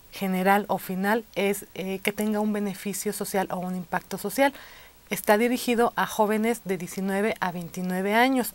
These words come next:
No necesariamente tienen que ser estudiantes. Pueden ser, eh, personas que ya hayan egresado y que estén en un proceso de titulación, de tesis, donde precisamente tengan algún proyecto y que no tengan a lo mejor el apoyo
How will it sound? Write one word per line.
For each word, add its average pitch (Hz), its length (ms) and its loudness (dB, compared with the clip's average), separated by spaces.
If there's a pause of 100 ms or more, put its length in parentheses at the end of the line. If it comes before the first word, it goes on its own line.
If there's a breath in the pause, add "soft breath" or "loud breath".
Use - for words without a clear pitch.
No 226 180 4
necesariamente 214 760 0
tienen 196 280 -2
que 185 120 -8
ser 170 180 -8
estudiantes. 226 720 0 (520 loud breath)
Pueden 220 340 4
ser, 208 360 2
eh, 190 260 -2
personas 196 460 -2
que 202 160 0
ya 175 340 4
hayan 190 260 0
egresado 190 600 2
y 208 80 -6
que - 100 -8
estén 185 200 -6
en 185 100 -2
un 180 60 -6
proceso 185 400 -4
de 185 100 -4
titulación, 175 720 -4
de 190 120 0
tesis, 196 520 -2 (360 loud breath)
donde 180 440 -2
precisamente 202 640 -2
tengan 196 320 -2
algún 185 240 -2
proyecto 202 640 2
y 185 240 -4
que 190 160 -4
no 185 160 -4
tengan 202 400 0
a 190 80 -2
lo 180 60 -4
mejor 180 240 -6
el 185 100 -2
apoyo 202 480 2